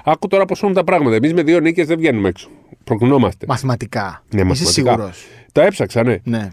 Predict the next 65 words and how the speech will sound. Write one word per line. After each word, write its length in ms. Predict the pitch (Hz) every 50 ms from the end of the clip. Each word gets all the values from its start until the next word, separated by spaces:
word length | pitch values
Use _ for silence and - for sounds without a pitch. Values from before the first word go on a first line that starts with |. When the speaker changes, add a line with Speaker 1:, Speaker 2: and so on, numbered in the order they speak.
| -
Speaker 1:
Γιατί 600 | - 113 127 127 120 - 147 151 139 113 - - _ _ _ _ -
αν 160 | 117 127 135
κερδίσει, 420 | - 165 139 127 156 156 - -
ας 100 | 135 117
πούμε, 120 | - 135 131
η 20 |
Σερβία, 520 | 120 - 127 107 98 107 110 110 113 135 - _ _ _
Speaker 2:
Ναι. 300 | - 123 127 117 101 90 - _ _ _ _ _ _ _ - -
Speaker 1:
έχουμε 340 | 156 170 180 175 - 190
την 120 | 170 165 156
Τουρκία 340 | 165 156 147 - 190 175 151
πίσω. 240 | - 160 131 -
Έχουμε 180 | 139 131 156 151
και 80 | 139 135
το, 320 | 135 135 131 131 131 127
και 80 | 120 135
εμείς 340 | 131 123 120 127 135 156 -
και 80 | -
έχουμε 160 | 160 143 160 143
κερδίσει 200 | 139 151 143 -
και 60 | 160 131
το 60 | 123
Βέλγιο, 240 | 123 175 190 180 175
τους 80 | 147 -
έχουμε, 240 | 170 143 156 151
ε, 40 | 143
Speaker 2:
Θα 300 | 143 143 143 139 139 139
Speaker 1:
από 20 | 135 131
Speaker 2:
πάμε 60 | 180
Speaker 1:
κάτω 120 | 190 151 139
Speaker 2:
σε 60 | 131
Speaker 1:
όλους. 200 | 135 131 107 95
Speaker 2:
έξι 60 | - 151
νίκες 300 | 143 143 127 135 120 -
εμείς 340 | 120 120 135 170 233 226
και 80 | - -
η 40 | 165
Speaker 1:
Δεν 120 | 185 185
μας 100 | 170 190
Speaker 2:
Τουρκία 160 | 202 196 190
θα 60 | 185 185
Speaker 1:
φτάνει 160 | 165 185 160
Speaker 2:
πάει 120 | - - 190 180
Speaker 1:
κανένας. 200 | 170 160 156 175
Speaker 2:
maximum 60 | 175 - - 165
στους 140 | 143 - -
πέντε 220 | - 143 127 110 107
μετά. 300 | 101 101 - 101 98 107 - _ -
Speaker 1:
Και 100 | - 220
έξι 240 | 254 247 - -
να 120 | 151 123 101
πάει. 240 | 107 92 87 82 - _ _ _ _ _ _ _
Speaker 2:
Ναι, 260 | - 135 135 131 117 98 92 - _ _ _
σωστό. 400 | - - 131 - 131 120 107 95 87 _ _ _ _ _ _ - 170
Speaker 1:
Έχουμε 220 | 175 175 180 175
την 120 | 151 156 160
ισοβαθμία, 420 | 147 - 160 160 165 151 175 175
έχουμε, 160 | 160 - 170 147
θα 80 | 165
έχουμε 160 | 170 156 170
την 100 | 156 147
ισοβαθμία 380 | 135 - 151 131 135 131 156 165
με 60 | 143
το 120 | 123 127 110
Βέλγιο. 380 | 127 160 180 180 190 202 202